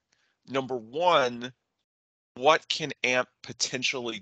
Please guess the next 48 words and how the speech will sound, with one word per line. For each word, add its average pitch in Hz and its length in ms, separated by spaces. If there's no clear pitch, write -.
do 113 340
with 98 180
the - 80
combination 110 800
of 98 140
S 101 220
S 104 140
P - 180
C 107 280
and 98 140
nace 98 400
that 113 180
the 117 100
organizations 110 760
couldn't 120 540
do 110 220
separately? 95 760
What 104 160
are 110 80
some 113 140
of 107 40
the 104 80
things 104 300
you're 101 80
hoping 101 320
to 95 80
see 101 380
now 104 240
that 104 160
they're 98 120
combined? 101 920
And 113 220
then 113 240
the 107 80
second 165 280
part 139 140
of 120 40
the 117 60
question 110 440
is, 113 320
what 127 360
are 143 120
the 123 120
things 120 920
that 127 320
need 127 360
to 131 120
be 113 200